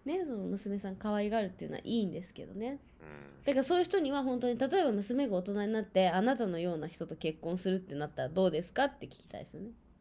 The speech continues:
Speaker 2: そうそうそう。まあ、もしくは反抗期が始まる頃には、じゃあ浮気するってことだよなって思いながら聞いてもさ。
Speaker 1: あ、そういうことか。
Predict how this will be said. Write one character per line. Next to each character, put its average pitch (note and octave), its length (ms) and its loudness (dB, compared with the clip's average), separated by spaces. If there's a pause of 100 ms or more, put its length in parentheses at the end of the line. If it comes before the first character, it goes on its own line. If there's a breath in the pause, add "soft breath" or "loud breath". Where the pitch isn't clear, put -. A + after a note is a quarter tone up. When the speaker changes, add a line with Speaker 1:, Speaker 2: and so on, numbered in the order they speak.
(120)
Speaker 2:
そ D#2 80 -14
う - 20 -20 (100)
そ D2 80 -16
う C#2+ 40 -20 (180)
そ D#2 60 -20
う。 D2 40 -20 (1500)
ま C3 100 4
あ、 G#2 40 6
も C3+ 100 0
し - 80 -2
く - 80 0
は D2+ 100 4
反 B2 300 -2
抗 D#3 240 -2
期 C#3+ 180 -6
が D#2+ 160 2
始 F2 200 -8
ま G#2 160 -2
る A2 100 -6
頃 A#2+ 240 -4
に D#2 100 -6
は、 C#2+ 60 -8 (100)
じ D#2 60 -2
ゃ C#2+ 40 0
あ - 20 -2
浮 D#2 200 -2
気 - 60 -12
す F2+ 100 -8
る F2+ 60 -8
っ - 20 -14
て - 80 -8
こ C#2 80 -8
と C2+ 140 -10
だ A#1 60 -6
よ A1+ 60 -12
な C2+ 180 -8
っ C2 60 -8
て - 100 -8
思 F2+ 160 -6
い G2+ 40 -6
な G#2 80 -2
が D#2 60 -4
ら C2 60 -8
聞 C2 120 -12
い - 40 -18
て - 80 -18
も - 120 -20
さ。 - 140 -18 (1200 soft breath)
Speaker 1:
あ、 E3+ 140 -6
そ - 200 -6
う A3+ 200 0
い D#4+ 120 -2
う D#4 60 -6
こ D#4 160 -20
と D4 120 -6
か。 - 400 -4